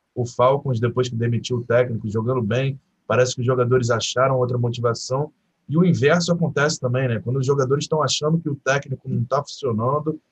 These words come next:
e desse jeito que a gente viu rolando, assim, até que se prove o contrário, eu acho que o Washington tá mais organizado, assim, por mais que não seja lá grandes coisas, eu acho que, é, esse jogo vai ser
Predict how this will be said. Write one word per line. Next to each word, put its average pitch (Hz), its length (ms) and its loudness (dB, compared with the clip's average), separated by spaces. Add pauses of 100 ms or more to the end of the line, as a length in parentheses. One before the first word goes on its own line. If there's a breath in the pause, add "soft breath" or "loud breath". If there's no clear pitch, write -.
(280)
e 113 60 -4
desse 139 420 0
jeito 147 260 0
que - 80 -8
a 127 60 0
gente 131 240 -4
viu 127 440 -4
rolando, 127 600 2
assim, 117 340 -6 (340)
até 147 240 -2
que 143 80 -6
se 170 140 -4
prove 151 240 4
o 165 60 0
contrário, 139 680 2
eu 131 220 4
acho 135 340 2
que 143 160 -4
o 143 120 2
Washington 131 760 2 (680)
tá 127 160 4
mais 127 420 2
organizado, 123 920 2
assim, 107 280 -4
por 113 160 -6
mais 117 240 -2
que - 80 -8
não 123 100 -4
seja 120 280 -2
lá 127 160 4
grandes 117 420 0
coisas, 135 520 0 (440)
eu 117 160 4
acho 135 300 2
que, 143 80 0
é, 127 260 4 (140)
esse 117 220 -6
jogo 127 240 2
vai 127 120 2
ser 120 220 -6